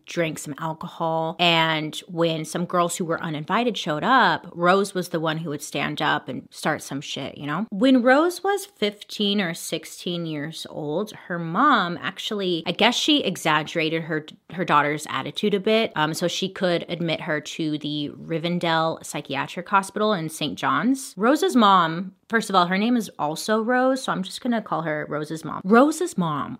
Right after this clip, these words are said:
was hoping that it would help calm Rose down a bit and, like, bring some peace to the turbulent household. Because back at home, Rose was fighting with her brothers a lot. She was throwing things at them. She'd be locking them out of the house.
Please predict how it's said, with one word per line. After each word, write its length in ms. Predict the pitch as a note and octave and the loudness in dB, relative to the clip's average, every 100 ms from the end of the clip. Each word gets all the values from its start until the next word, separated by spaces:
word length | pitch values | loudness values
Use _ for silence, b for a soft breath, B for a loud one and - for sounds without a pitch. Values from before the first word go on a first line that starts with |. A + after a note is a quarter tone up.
| D#3+ | -6
was 160 | E3+ | -6
hoping 400 | - G#3 A3 G#3+ | -2 0 2 2
that 260 | G3 F3 E3+ | 2 0 0
it 120 | F3+ | -2
would 120 | F#3+ | -2
help 380 | F#3+ F#3+ F3+ - _ _ _ - - - | -2 -2 -2 -4 _ _ _ -18 -18 -14
calm 400 | - F3 E3+ E3+ | -4 -2 -2 -2
Rose 320 | D#3 D#3 D3 | -2 -4 -6
down 600 | D3+ C#3+ D3 G#3 A#3 A3 | -4 -2 -2 -2 -4 -4
a 80 | G#3 | -4
bit 380 | F#3+ A#3 B3 B3+ - | -4 -4 -6 -6 -4
and, 100 | G3 | -2
like, 180 | F3 | -2
bring 220 | F3+ F3+ F#3 | -2 -2 0
some 220 | G3+ E3+ | -2 -4
peace 540 | - E3 F3 - - | -6 -6 -6 -8 -12
to 340 | - - F3 D#3+ | -12 -8 -6 -4
the 240 | D#3+ D3+ | -6 -6
turbulent 680 | - - F3 F3 D#3+ E3 - | -10 -6 -4 -2 -4 -4 -8
household. 880 | - F#3 A3+ - - - - - - | -6 -6 -6 -10 -10 -10 -10 -14 -8
Because 220 | G3+ A3 | 2 4
back 200 | G#3+ A#3+ | 4 4
at 120 | D4 F3 | 4 4
home, 320 | F#3 F3 - | 4 2 -2
Rose 300 | E3 E3+ F3 | 0 0 0
was 120 | F3+ | -6
fighting 300 | - D#3 D3+ | 0 0 2
with 120 | D3+ | -6
her 60 | C3+ | -4
brothers 360 | E3+ F#3+ F#3+ F#3+ | -2 0 0 0
a 60 | |
lot. 360 | F#3 E3+ E3+ - | 4 6 6 4
She 140 | - | -8
was 100 | D3+ | -12
throwing 400 | - F#3 G3 F#3+ | 0 4 4 2
things 300 | F#3+ F3+ F3 | -2 -4 -2
at 140 | E3 - | -4 0
them. 200 | D3+ D#3 | 0 0
She'd 140 | - | -4
be 120 | D3+ | -4
locking 500 | D3 D#3 F3+ G#3+ G#3 | -2 0 -2 0 0
them 140 | G3 F#3+ | 2 2
out 100 | E3+ | 0
of 100 | D#3+ | -2
the 100 | D3 | -2
house. 540 | C#3 C#3 C#3+ - - | 2 2 0 -4 -10